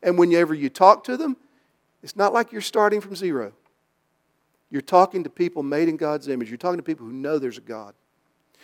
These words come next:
You're talking to people who know that there's right, there's wrong. You're talking to people who know they don't even live up to their own standard. So y-, you have an opportunity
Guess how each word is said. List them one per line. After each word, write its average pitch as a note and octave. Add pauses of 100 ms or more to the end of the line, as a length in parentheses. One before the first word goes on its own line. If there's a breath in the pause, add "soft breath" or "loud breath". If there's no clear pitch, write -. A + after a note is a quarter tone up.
(140)
You're D3
talking F3
to -
people D#3+
who D3
know D3 (180)
that -
there's C3
right, A#2 (340)
there's A#2+
wrong. A2+
You're B2
talking F#3+
to D#3+
people D#3
who D3
know D3 (220 loud breath)
they G#3
don't F#3
even D#3
live E3+
up F3
to D#3+
their D3
own D3+
standard. C#3 (1700)
So E3+
y-, D#3
you E3
have F3
an D#3+
opportunity D#3+